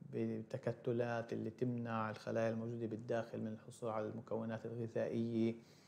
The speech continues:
وهذا الإشي ممكن يؤدي ل، إيه، انخفاض وتيرة الإنتاج، لأنه ال-، الخلايا الموجودة بداخل هاي التكتلات مش عم تحصل على المكونات الغذائية، وبالتالي مش عم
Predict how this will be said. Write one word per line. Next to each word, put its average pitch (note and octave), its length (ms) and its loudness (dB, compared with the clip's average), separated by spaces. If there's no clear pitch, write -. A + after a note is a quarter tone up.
وهذا A2+ 540 2
الإشي A#2 300 2
ممكن A2+ 340 -2
يؤدي A2+ 420 0
ل، G#2+ 80 0
إيه، G2+ 1120 0
انخفاض A#2 520 -2
وتيرة A2+ 400 2
الإنتاج، A2 600 -2
لأنه G#2 260 -4
ال-، G2+ 280 -6
الخلايا A2+ 280 2
الموجودة A2+ 360 -2
بداخل A2+ 380 -2
هاي A2 180 -2
التكتلات A#2 720 0
مش - 120 -6
عم A#2 100 0
تحصل C#3+ 400 2
على B2 220 2
المكونات A#2 760 2
الغذائية، A2+ 500 2
وبالتالي A2+ 500 2
مش A2 200 -2
عم G#2 100 -6